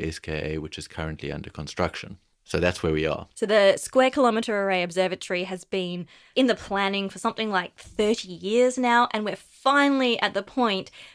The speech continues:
Speaker 2: where construction can commence. This was celebrated by the construction commencement ceremony, or C three for short,
Speaker 1: <laughs>
Speaker 2: um,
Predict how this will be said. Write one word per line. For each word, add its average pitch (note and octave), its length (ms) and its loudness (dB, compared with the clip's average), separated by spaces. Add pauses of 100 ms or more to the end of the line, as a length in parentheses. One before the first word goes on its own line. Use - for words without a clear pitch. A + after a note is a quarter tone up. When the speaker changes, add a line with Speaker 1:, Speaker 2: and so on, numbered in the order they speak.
Speaker 2:
where F#3 540 2
construction G#3+ 720 -2
can F#3 180 -8
commence. F3+ 560 -8 (260)
This A#3 140 -8
was A#3 140 -4
celebrated F#3+ 800 2 (100)
by F3+ 160 2
the F3+ 100 -4
construction F#3+ 680 -4
commencement G#3+ 580 -2
ceremony, D#3 640 -4 (220)
or E3+ 260 0
C G#3 400 -4
three G3 480 0
for - 160 -12
short, - 480 -4 (180)
Speaker 1:
<laughs> G#2 160 -6
Speaker 2:
um, G3 480 4